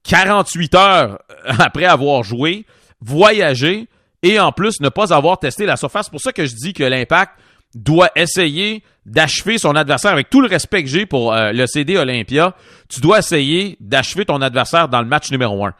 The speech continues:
Au stade, mardi, il y a un vrai coup à jouer. Et c'est pour ça que je dis que si tu reposes certains joueurs samedi en ne donnant pas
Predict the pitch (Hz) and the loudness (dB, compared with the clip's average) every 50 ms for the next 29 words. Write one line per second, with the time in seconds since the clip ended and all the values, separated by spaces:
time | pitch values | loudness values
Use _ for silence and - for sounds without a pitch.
0 | _ _ _ _ - 143 151 147 - - 196 190 196 196 151 123 135 147 156 151 | _ _ _ _ 2 4 4 4 2 4 4 4 4 4 2 -2 0 2 2 2
1 | 131 120 120 160 190 165 135 127 117 113 110 107 107 127 151 196 226 - - - | 2 -2 -6 -10 -8 -6 -4 -4 -4 -6 -8 -8 -6 -4 -4 -4 -4 -6 -8 -10
2 | 202 208 180 147 131 120 110 110 120 143 165 185 190 _ _ _ _ _ - 110 | -6 -2 0 0 0 -2 -2 -4 -2 -2 -2 -4 -6 _ _ _ _ _ -10 -8
3 | - - - - 160 - - 233 - 170 135 117 113 135 196 - - 135 120 - | -6 -6 -6 -6 -6 -4 -4 -4 -2 -4 -4 -4 -6 -10 -8 -4 -4 -4 -4 -4
4 | - - - 190 226 233 233 - _ _ - - _ _ _ - - 139 135 147 | -6 -8 -6 -4 -4 -4 -6 -8 _ _ -20 -20 _ _ _ -2 2 4 4 4
5 | 139 - 180 208 214 180 - - 160 - - 151 135 127 117 135 170 185 175 - | 4 4 2 2 2 2 0 -2 -4 -4 -4 -4 -4 -4 -2 0 0 0 0 0
6 | - 151 127 120 110 113 143 185 202 202 - _ _ _ _ _ - 117 131 135 | -2 -4 -4 -4 -8 -8 -8 -6 -8 -8 -10 _ _ _ _ _ -4 -2 0 0
7 | 139 135 120 160 175 175 180 170 143 135 - 196 214 226 226 - | 0 2 2 2 2 4 2 0 0 0 0 2 2 2 2 0